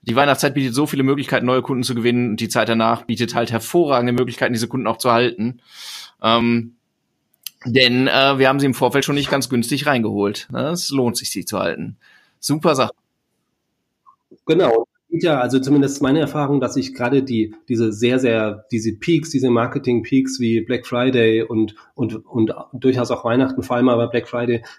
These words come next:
Speaker 2: dass ich da sehr stark auf, auf Bestandskunden angewiesen bin. Also Leute, die vorher mit mir interagiert haben. Und je mehr von diesen Menschen ich habe, desto mehr, ähm, profitiere ich auch dann langfristig von ihnen.
Speaker 1: Absolut. Am Ende fragen wir immer nochmal, Andreas.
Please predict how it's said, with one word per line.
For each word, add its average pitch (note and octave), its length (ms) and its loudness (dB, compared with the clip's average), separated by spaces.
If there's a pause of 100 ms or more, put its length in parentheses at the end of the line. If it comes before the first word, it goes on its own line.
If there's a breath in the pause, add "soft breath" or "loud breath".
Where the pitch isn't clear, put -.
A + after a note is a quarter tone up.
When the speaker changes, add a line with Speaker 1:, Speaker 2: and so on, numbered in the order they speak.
Speaker 2:
dass A#2+ 140 0
ich A#2 100 0
da A#2 180 2
sehr A#2+ 160 4
stark A2+ 360 0
auf, A2 360 -4
auf - 480 -8
Bestandskunden A#2 720 0
angewiesen G#2 480 0
bin. G2+ 100 -2
Also G2+ 160 -4
Leute, G#2+ 280 -2
die G#2+ 140 -2
vorher A#2 280 0
mit A2 160 0
mir A2+ 100 -4
interagiert A#2 520 -2
haben. A2 320 -2
Und G#2+ 180 -4 (400 soft breath)
je C3 160 2
mehr C#3+ 460 4
von C3+ 180 2
diesen C3 180 6
Menschen B2+ 280 2
ich A2+ 100 -4
habe, C#3+ 420 2
desto B2 240 -6
mehr, A#2 480 2
ähm, A2 320 0
profitiere A#2+ 460 0
ich A2+ 160 2
auch A2 220 -4
dann G#2+ 160 -2
langfristig A#2 560 0
von G2+ 180 -20
ihnen. G2 140 -20 (160)
Speaker 1:
Absolut. G#2 840 -10 (1160 soft breath)
Am B2 100 -4
Ende F#3+ 220 0
fragen C#3+ 280 0
wir C#3 60 2
immer B2+ 140 0
nochmal, A2+ 340 0
Andreas. G#2 640 -4